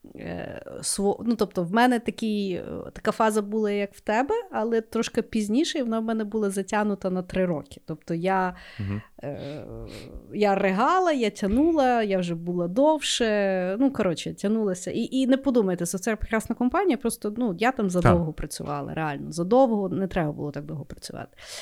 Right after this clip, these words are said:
Speaker 1: Е, особливо мені. Е, тому що я завжди дуже люблю все інакше, і я це забула, і таке. І, е,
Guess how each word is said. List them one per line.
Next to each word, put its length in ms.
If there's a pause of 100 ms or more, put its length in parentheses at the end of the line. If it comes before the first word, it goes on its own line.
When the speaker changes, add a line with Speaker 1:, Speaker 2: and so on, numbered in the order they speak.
(600)
Speaker 1:
Е, 160 (220)
особливо 520
мені. 300 (1000)
Е, 380 (180)
тому 160
що 140
я 160
завжди 300
дуже 200
люблю 200
все 240
інакше, 520
і 420
я 280
це 180
забула, 720
і 800
таке. 220 (760)
І, 340 (320)
е, 40